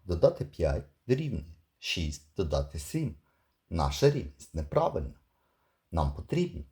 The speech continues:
перемістити один сірник, щоб наша рівність була правильною.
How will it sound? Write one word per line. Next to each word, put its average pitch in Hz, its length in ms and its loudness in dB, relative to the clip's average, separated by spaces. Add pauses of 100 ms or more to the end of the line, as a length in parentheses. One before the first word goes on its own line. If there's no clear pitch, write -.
(180)
перемістити 82 680 0
один 113 300 2
сірник, 78 520 -4 (420)
щоб - 260 2
наша 76 420 0
рівність 78 520 -2
була 67 280 -2
правильною. 120 680 2